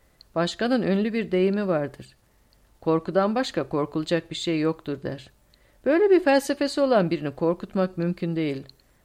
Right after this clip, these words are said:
Mister Churchill'in de aynı çelikten yapıldığını biliyorum. Onu da korkutmak kolay değil.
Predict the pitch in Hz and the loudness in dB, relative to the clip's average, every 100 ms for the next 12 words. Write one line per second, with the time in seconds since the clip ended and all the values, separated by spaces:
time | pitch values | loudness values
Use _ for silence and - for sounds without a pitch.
0 | - 170 - 175 180 170 170 254 330 262 | -6 -6 -2 -4 2 2 2 -2 0 4
1 | 226 240 233 214 214 240 233 185 180 151 | 4 2 -2 -4 -2 -2 0 -2 -4 -6
2 | 165 185 202 202 214 156 131 131 _ _ | -4 -4 -4 -4 -4 -4 -6 -12 _ _
3 | _ - 165 190 233 254 226 175 175 147 | _ -6 -2 -2 0 0 0 -4 -6 -6
4 | - 139 143 135 135 135 | -6 -6 -4 -4 -6 -8